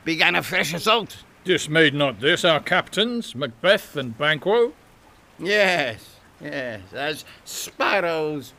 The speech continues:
Speaker 1: eagles, or the hare the lion. <laughs> If I say sooth, I must report they were as cannons o'ercharged with double crack, so they doubly redoubled strokes upon the foe.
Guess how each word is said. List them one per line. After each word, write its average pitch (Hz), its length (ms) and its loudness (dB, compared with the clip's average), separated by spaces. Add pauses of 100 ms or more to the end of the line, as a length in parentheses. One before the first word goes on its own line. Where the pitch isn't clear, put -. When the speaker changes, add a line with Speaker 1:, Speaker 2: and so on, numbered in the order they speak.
(120)
Speaker 1:
eagles, 104 840 -10 (240)
or 143 160 -4
the 156 140 -6
hare 147 640 -2
the 139 140 -4
lion. 220 1700 -2
<laughs> 180 300 -12 (720)
If 110 140 -12
I 127 240 -4
say 127 340 -6
sooth, 117 500 -8 (760)
I 113 200 -8
must 120 280 -12
report 117 440 -8
they 113 200 -6
were 107 260 -8
as 104 160 -12 (100)
cannons 113 460 -10
o'ercharged 107 680 -8
with 92 320 -14
double 95 320 -12
crack, 90 380 -16 (120)
so 123 380 -10
they 113 260 -8 (260)
doubly 127 500 -2
redoubled 139 680 -4
strokes - 420 -6
upon 143 280 -6
the 147 100 -4
foe. 147 640 -2